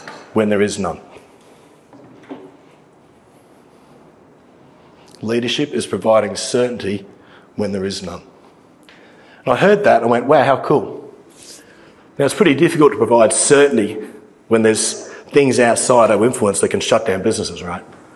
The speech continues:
That can take lives, et cetera. But I took that to mean we're gonna provide a level of certainty to our teams. And my approach was, "I don't know how, but we're gonna find a way." I think it's when we're in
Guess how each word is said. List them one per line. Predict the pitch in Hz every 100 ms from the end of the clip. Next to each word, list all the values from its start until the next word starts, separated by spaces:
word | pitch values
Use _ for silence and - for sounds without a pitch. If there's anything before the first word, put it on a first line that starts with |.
| - - - -
That | 117
can | -
take | 98 107 104
lives, | 104 98 95
et | 95
cetera. | - 104 - 92 - - - - - _ _ _ -
But | 127
I | 131
took | 233
that | 160 135
to | 120
mean | 120 143 135 113 107
we're | 147
gonna | 151
provide | 147 143 131
a |
level | 117 117 110
of | -
certainty | - 135 135 113
to | - 107
our |
teams. | 98 - 113 101 - - - - - _ _ _ _ -
And | 120
my | 156
approach | 147 - 123 -
was, | 120 117 110 - - - -
"I |
don't | 151 160
know | 123 104
how, | - 113 135 233 - - - - - - _ _
but | 107
we're | 107
gonna | 113 104
find | 113 101 92
a |
way." | 98 80 - - - - _ _ _ _ _ _ _ _ - - _ - - - -
I | 101
think | 104 101
it's | 95
when | 113
we're | 110 110
in | 104